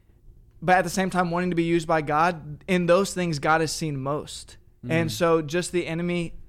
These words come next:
Speaker 1: really bringing this level of contradiction to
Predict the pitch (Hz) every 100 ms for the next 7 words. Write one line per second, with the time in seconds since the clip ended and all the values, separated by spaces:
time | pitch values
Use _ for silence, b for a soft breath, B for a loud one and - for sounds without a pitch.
0 | - 156 151 175 185 170 147 - - 165
1 | 170 170 160 151 156 160 151 156 156 156
2 | 147 160 - 151 - 160 156 156 143